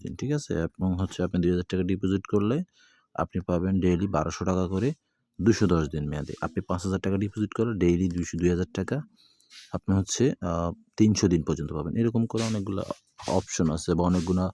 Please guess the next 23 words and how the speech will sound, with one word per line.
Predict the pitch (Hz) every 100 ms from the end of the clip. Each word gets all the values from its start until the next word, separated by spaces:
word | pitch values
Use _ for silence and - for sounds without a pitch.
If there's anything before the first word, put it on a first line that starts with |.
| _ _ _ - 87
লেভেল | 92 90 73
আছে, | -
যেমন | 80 82
প্ল্যাটিনাম, | 82 87 85 90 92 92 92 90 95 87
গোল্ডের | 85 85 87
মধ্যে | 87 85 87 85
হচ্ছে | 85 - 85 85 - - - - - -
আপনি | 87 82
যদি | -
পঁচিশ | 87 85 85
হাজার | 82 80
টাকা | 85
ডিপোজিট | 78 82 82 85 -
করেন | 87 82
দৈনিক | 82 85 80
আপনি | 78 -
হচ্ছে | 82 - -
চব্বিশ | 87 85 85
হাজার | 85 85
টাকা | 80 80 82
করে | 80
ইনকাম, | 82 87 - 95 101 170 - - - - - 78
ভ্যালিডিটি | 80 85 85 90